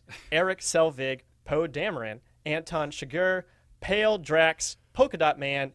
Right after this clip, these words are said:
and Senator Pomelo. <laughs> Hope I said that, one of those right. Um, I watched this, <laughs> I watched this in theaters, and then I also watched it on H B O Max so I could get all my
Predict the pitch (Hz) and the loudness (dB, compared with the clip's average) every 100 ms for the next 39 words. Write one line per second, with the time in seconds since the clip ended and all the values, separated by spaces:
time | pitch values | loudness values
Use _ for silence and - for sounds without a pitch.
0 | - 120 113 - 170 170 170 165 _ - | -12 -12 -10 -6 -4 -2 -4 -4 _ -8
1 | 160 156 135 143 131 107 90 87 _ _ | -4 -4 -4 -6 -6 -8 -12 -18 _ _
2 | - - - _ _ _ _ - _ - | -20 -20 -20 _ _ _ _ -20 _ -12
3 | 135 127 120 131 139 - 165 233 160 117 | -8 -8 -8 -4 -4 2 6 6 4 -4
4 | 117 117 - - - - - 185 180 180 | -8 -8 -14 -20 -20 -16 4 10 12 10
5 | 170 175 170 196 247 208 - - 185 190 | 8 2 4 6 6 6 4 6 4 4
6 | - - - - - 214 165 - 196 180 | -2 -4 -4 -4 -2 -2 -2 -4 -6 -8
7 | - - 165 196 196 - 180 165 - 220 | -8 -2 0 2 0 0 -6 -6 -2 -2
8 | 294 294 202 180 214 - - _ _ - | -2 -2 -2 0 -2 -6 -16 _ _ -12
9 | 139 151 143 143 - 139 139 - 127 135 | -6 -2 0 0 -2 -2 -2 -4 -8 -10
10 | - 123 113 113 104 - 127 107 113 127 | -10 -10 -10 -10 -12 -14 -14 -14 -14 -10
11 | 123 120 113 | -8 -8 -12